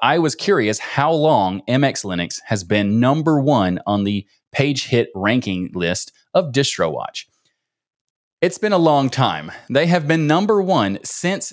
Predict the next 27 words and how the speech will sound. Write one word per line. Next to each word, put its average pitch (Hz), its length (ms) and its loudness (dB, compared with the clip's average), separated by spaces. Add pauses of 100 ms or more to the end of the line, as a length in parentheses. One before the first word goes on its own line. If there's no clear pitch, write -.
twenty 151 340 0
nineteen. 113 640 -4 (100)
I 127 140 2
even 147 280 2
checked - 420 -2 (320)
the 101 160 0
drop 110 320 0
down 113 240 2
and 98 80 -2
changed, 104 300 -2
like, 92 140 -2
different 98 420 -4
eras, 98 420 2 (320)
different, 95 380 -2
like, 87 220 -4 (100)
tw-, - 160 -8
six - 280 -4
months 98 220 -2
from 87 160 -4
now, 73 220 -4 (220)
or 101 120 0
six - 260 -4
months 117 220 2
ago, 82 400 -4
twelve 143 300 0
months 92 240 -4
ago, 82 260 -4